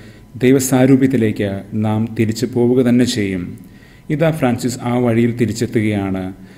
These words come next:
സെറാഫിനെ പോലെ അഗ്നിമയനായി തന്നെ ആ അഗ്നിയിൽ നീരാടിക്കൊണ്ട് തന്നെ. ഈ ജീവിത പരിസരത്താണ് ഫ്രാൻസിസ് തൻ്റെ സൃഷ്ടി കീർത്തനം, The Canticle of Creatures, അഥവാ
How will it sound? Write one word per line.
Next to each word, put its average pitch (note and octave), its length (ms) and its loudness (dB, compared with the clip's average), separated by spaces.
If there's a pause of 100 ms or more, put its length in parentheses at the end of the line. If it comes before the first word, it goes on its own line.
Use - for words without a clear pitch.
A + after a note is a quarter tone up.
(120)
സെറാഫിനെ A#2 600 0
പോലെ G2+ 240 -2 (200)
അഗ്നിമയനായി G#2+ 840 0
തന്നെ F#2+ 280 -2 (600)
ആ A2 120 -2 (120)
അഗ്നിയിൽ A2 500 0 (440)
നീരാടിക്കൊണ്ട് A#2+ 760 2
തന്നെ. F#2+ 240 -4 (920)
ഈ B2+ 80 4 (140)
ജീവിത B2+ 240 4
പരിസരത്താണ് A#2 680 0 (140)
ഫ്രാൻസിസ് A2 580 -4 (320)
തൻ്റെ A#2+ 280 2
സൃഷ്ടി - 380 -2
കീർത്തനം, G2+ 540 -2
The A2+ 80 -6
Canticle B2 400 0
of B2+ 100 -6
Creatures, B2 480 -2 (180)
അഥവാ G#2 280 -2